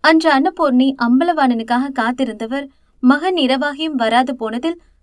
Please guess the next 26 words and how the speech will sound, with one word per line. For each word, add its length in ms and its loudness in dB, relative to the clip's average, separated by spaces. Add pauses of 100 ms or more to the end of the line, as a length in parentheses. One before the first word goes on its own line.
அவருடன் 500 -4
பேச 320 -2
முடியாமல் 440 -2
போய்விட்டது. 720 -4 (540)
அன்று 340 0
மட்டுமல்ல, 640 -4
அடுத்தடுத்து 600 -4
வந்த 240 0
நாள்களிலும் 600 -6 (300)
அவர் 260 2
பரபரப்பாக 680 -2
இயங்கிக் 360 -6
கொண்டிருந்ததில் 580 -8 (300)
அவரிடம் 460 -2
நிதானமாக 600 0
பேச 360 -4
முடியாது 460 -4
போனது. 520 -10 (380)
உதய் 260 2
தன் 220 0
தொழிலையும் 540 -2
தளிர் 300 0
விஷயத்திலும் 680 -4
ஓய்வில்லாது 640 0
அலைந்து 300 0
கொண்டிருப்பதால் 680 -4